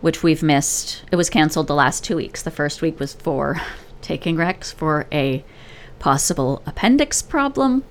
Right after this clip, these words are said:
which wasn't a problem. It worked itself out. And, uh, being at Stitches and Sam's wedding. So this week we start again, and one of my little knitters, one of my very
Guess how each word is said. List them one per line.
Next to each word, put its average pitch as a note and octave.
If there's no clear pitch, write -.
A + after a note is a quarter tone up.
which C3+
wasn't F3
a -
problem. E3
It A#2+
worked C3+
itself B2+
out. A3
And, D3+
uh, D3
being D#3
at -
Stitches -
and D#3
Sam's E3
wedding. D#3
So F3
this G#3+
week -
we D#3+
start C3
again, B2
and C#3+
one F#3+
of A3+
my F#3+
little D#3
knitters, C3+
one E3+
of E3+
my D3+
very D3